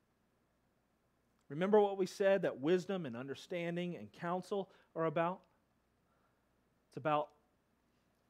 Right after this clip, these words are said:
ability, advantage,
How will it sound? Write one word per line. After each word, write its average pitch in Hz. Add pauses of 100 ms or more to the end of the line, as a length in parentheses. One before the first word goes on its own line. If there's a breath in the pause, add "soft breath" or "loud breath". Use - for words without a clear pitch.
(360)
ability, 131 (1000)
advantage, 135